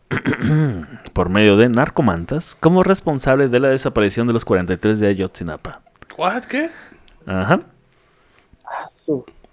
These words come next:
Speaker 1: Y dice, y cito, "El error de los normalistas fue haber tomado un autobús equivocado porque estaba cargado de droga,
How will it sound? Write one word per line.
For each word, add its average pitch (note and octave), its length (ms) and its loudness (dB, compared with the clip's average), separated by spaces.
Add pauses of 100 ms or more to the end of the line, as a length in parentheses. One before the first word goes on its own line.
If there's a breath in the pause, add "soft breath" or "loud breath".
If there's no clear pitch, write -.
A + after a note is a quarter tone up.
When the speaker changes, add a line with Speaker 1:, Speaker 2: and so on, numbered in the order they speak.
(300)
Speaker 1:
Y C3 420 2 (240)
dice, F#2 640 -6 (100)
y G#2 60 -12
cito, - 240 -12 (840 loud breath)
"El C3 160 6
error A2 320 4
de G#2+ 80 4
los A2 160 2
normalistas G#2 680 -2
fue G#2 120 -4
haber G2 180 0
tomado F#2+ 260 0
un F#2+ 80 0
autobús G#2 440 0
equivocado F#2+ 540 0
porque - 300 -6
estaba G2 340 -4
cargado F2 400 -4
de E2 120 -4
droga, E2 460 -4